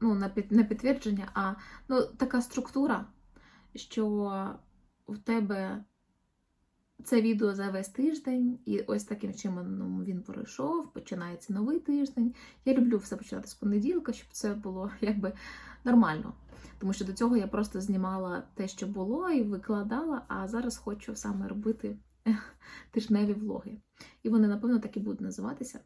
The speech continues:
Тобто вже наступне відео бу-, буде називатися зовш-, зовсім по-іншому.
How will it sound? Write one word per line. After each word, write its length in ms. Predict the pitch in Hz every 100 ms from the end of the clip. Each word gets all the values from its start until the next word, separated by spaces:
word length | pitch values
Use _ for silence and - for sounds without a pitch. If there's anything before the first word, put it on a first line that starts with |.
| _ _ - - - _
Тобто 200 | 214 208
вже 300 | 208 220 202
наступне 380 | 190 190 - 185
відео 260 | 226 247 220
бу-, 380 | 208 185 185 -
буде 280 | 185 208
називатися 540 | 208 185 196 208 214 208
зовш-, 420 | 208 208 - 214
зовсім 320 | 208 202 196
по-іншому. 600 | 190 202 202 208 196 202